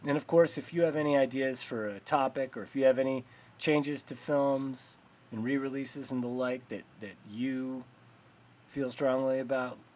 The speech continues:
recommend I watch, let me know. Weekly podcast at gmail dot com. That's W E A K L Y podcast at gmail dot com.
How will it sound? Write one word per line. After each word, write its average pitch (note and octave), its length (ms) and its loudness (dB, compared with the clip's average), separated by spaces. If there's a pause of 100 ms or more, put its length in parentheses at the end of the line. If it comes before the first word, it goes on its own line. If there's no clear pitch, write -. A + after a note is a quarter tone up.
(180)
recommend B2 440 -4
I B2 100 -4
watch, B2 360 -8 (140)
let B2+ 140 -8
me D#3+ 120 -4
know. B2 360 -2 (840)
Weekly C#3 320 -4
podcast A2+ 560 -6
at G2+ 60 -12
gmail G2+ 420 -10
dot F2+ 260 -14
com. F2+ 320 -14
That's F#2+ 180 -16
W F#2 300 -14 (160)
E E3+ 140 -4
A D#3 140 0
K A#2+ 340 -2 (140)
L D#3 160 2
Y B2 200 2
podcast C3 680 -4 (500)
at E3 220 2
gmail C3+ 400 0
dot A2 220 -10
com. G2 300 -14